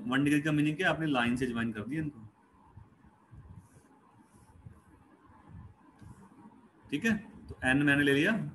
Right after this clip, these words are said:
वन, और इनके बीच का जो gap है उसको मैं लिख रहा हूँ एच से, that is X वन माइनस एक्स ज़ीरो लिखो, चाहे B minus zero लिखो, ठीक है। Then,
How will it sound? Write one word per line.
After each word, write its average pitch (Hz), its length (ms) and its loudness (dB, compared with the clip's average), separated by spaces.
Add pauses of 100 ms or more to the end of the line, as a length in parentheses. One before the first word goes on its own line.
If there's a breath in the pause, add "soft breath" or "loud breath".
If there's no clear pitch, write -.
(360)
वन, 107 280 0 (520 soft breath)
और 143 80 0
इनके 160 220 2
बीच 147 220 4
का 160 100 2
जो 160 160 4
gap 123 400 6
है 156 100 4 (500)
उसको - 200 -8
मैं 143 100 2
लिख 139 140 2
रहा 151 100 2
हूँ 151 160 0
एच 113 180 0
से, 190 280 -6 (2750)
that 107 180 2
is 117 100 0
X 110 260 -2
वन 131 120 -2
माइनस 123 320 0
एक्स 113 200 -4
ज़ीरो 131 120 0
लिखो, 131 240 0
चाहे 143 200 0
B 110 240 2
minus 98 420 -4
zero 80 220 -14
लिखो, - 280 -20 (180)
ठीक 147 140 -12
है। 196 60 -4 (2750 soft breath)
Then, 117 260 4